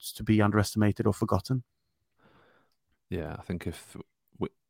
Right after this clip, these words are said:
Speaker 2: uh, I think Neil, um, Jones mentioned on, um, Redmen something like, "Our sales pitch needs to be perfect," and I think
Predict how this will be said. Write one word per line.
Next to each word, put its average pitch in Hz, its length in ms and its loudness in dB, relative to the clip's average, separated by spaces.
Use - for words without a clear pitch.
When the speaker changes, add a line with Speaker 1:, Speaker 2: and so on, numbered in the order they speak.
Speaker 2:
uh, 82 280 0
I - 60 -2
think - 200 -2
Neil, 87 460 0
um, 80 420 -2
Jones 82 400 2
mentioned 87 460 0
on, 80 200 0
um, 78 380 -2
Redmen 80 420 4
something - 320 0
like, 80 440 0
"Our 85 180 10
sales 92 520 12
pitch - 500 6
needs 92 300 4
to 95 80 4
be 87 120 4
perfect," 92 800 0
and 95 100 2
I 90 40 0
think - 460 -2